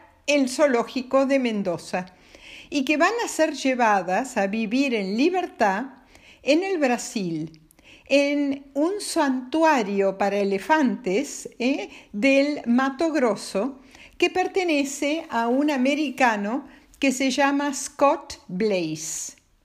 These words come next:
Este hombre, Scott Blaze, cuando era adolescente, empezó a trabajar en una empresa que organizaba safaris y vio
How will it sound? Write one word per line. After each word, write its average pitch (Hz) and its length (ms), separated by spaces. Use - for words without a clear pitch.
Este 381 680
hombre, 233 580
Scott - 500
Blaze, 190 720
cuando 269 300
era 381 180
adolescente, 247 1040
empezó 311 420
a 392 60
trabajar 277 480
en 277 180
una 311 180
empresa 254 840
que 262 80
organizaba 247 800
safaris 175 1000
y 359 140
vio 370 200